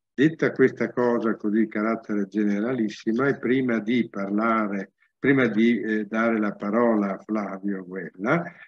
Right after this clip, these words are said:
eh, vi <clears throat> illustro brevissimamente, eh, eh,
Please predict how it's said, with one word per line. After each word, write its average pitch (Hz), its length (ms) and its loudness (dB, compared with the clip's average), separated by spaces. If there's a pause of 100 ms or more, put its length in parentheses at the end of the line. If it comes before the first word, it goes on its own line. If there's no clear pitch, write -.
(120)
eh, 120 420 0
vi 117 360 2 (480)
<clears throat> 113 680 -4 (360)
illustro 117 800 0
brevissimamente, 117 2000 -2 (300)
eh, 120 100 2
eh, 110 640 0